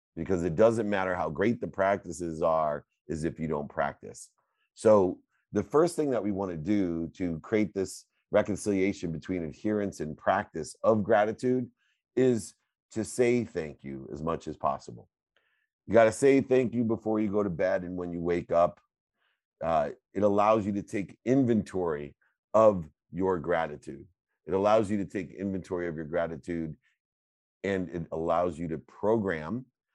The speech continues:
yourself throughout the day to find the light, the love, and the lessons. You need to establish a daily practice in which reminds yourself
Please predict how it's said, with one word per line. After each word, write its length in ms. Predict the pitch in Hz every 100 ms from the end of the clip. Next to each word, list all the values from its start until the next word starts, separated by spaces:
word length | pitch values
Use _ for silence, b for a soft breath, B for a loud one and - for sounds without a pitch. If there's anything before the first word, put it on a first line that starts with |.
| _ _
yourself 720 | 87 95 92 - 92 73 85 - _ _ _ 90
throughout 400 | 92 82 80 -
the 80 |
day 480 | 80 90 85 73 73 - _ _
to 100 | 87
find 380 | - 90 87 87
the 80 | 85
light, 340 | 78 76 69
the 80 | 76
love, 340 | 71 73 67 64 73
and 120 | 73
the 80 | 71
lessons. 600 | 73 69 65 65 65 _ _ _
You 200 | 95 127
need 220 | 135 139 131
to 100 | 123
establish 600 | 90 107 110 117 123 101
a 40 |
daily 360 | 87 95 101 110
practice 460 | 101 87 82 90
in 120 | 87 82
which 200 | 80 85
reminds 640 | 78 87 107 123 123 107 _ _ _
yourself 720 | 110 131 127 - 104 71 76